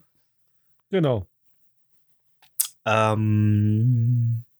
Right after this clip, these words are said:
Speaker 2: das steht auch in dem Remastered von der Bibel.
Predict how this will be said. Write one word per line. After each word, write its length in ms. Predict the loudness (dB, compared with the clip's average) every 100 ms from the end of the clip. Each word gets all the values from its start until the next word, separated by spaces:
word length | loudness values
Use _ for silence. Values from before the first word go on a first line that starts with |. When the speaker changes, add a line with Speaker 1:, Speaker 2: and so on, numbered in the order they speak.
| -6
Speaker 2:
das 140 | -4 -2
steht 240 | -2 -2
auch 160 | 0 0
in 80 | 0
dem 160 | 0 0
Remastered 760 | 0 0 0 0 -2 -4 -2
von 140 | 0
der 80 | 0
Bibel. 440 | 0 0 2 -2